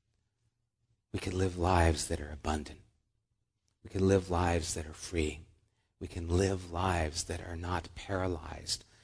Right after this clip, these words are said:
by the deception and the shame. We can get out from under that and say, "We're all in this boat. This is who I am. God, I need your help." And God says,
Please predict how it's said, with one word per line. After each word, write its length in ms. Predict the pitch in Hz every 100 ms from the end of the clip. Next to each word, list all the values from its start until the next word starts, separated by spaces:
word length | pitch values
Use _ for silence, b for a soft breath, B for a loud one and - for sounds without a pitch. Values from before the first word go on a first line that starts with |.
| _
by 100 | -
the 140 | 78 76
deception 800 | 80 - 98 90 - 95 80 73 - _ _
and 160 | 80 80
the 80 | 76
shame. 540 | - 85 80 78 67 - _ _ _
We 80 | 98
can 220 | - 87
get 220 | 92 92 -
out 240 | 95 -
from 220 | - 110 -
under 300 | 92 82 80
that 280 | 78 80 - b b b
and 100 | -
say, 220 | - 87 78 -
"We're 80 |
all 220 | - 131 131
in 100 | 113
this 180 | 95 -
boat. 440 | - 104 95 -
This 180 | 117 -
is 140 | 95
who 240 | - 104 90
I 120 | 87
am. 220 | 87 85
God, 260 | 80 78 87
I 100 | 82
need 260 | 87 87
your 80 | 90
help." 320 | - 80 76 B B B
And 120 | 80
God 180 | 80 82
says, 220 | - -